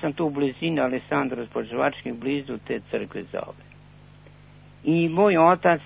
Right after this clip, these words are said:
priča sa jednim starim sveštenikom i taj stari sveštenik priča momu ocu da se sestra mučenica, se sestra svetomučenica Jelice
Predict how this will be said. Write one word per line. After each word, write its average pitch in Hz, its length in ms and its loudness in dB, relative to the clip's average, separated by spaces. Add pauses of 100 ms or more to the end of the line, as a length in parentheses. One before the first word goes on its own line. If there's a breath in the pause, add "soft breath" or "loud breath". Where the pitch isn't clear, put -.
priča 160 560 -2
sa 156 60 -2
jednim 156 300 0
starim 147 440 0 (100)
sveštenikom 151 840 -4
i 139 100 -6
taj 151 320 0
stari 143 340 -2 (100)
sveštenik 143 460 -4
priča 147 460 -8
momu 135 400 -4
ocu 151 460 -4 (720 soft breath)
da 151 340 2
se 147 140 0 (100)
sestra 165 500 0
mučenica, 156 600 -4
se - 180 -6 (100)
sestra 156 440 -2 (140)
svetomučenica 147 720 -4
Jelice 143 380 -4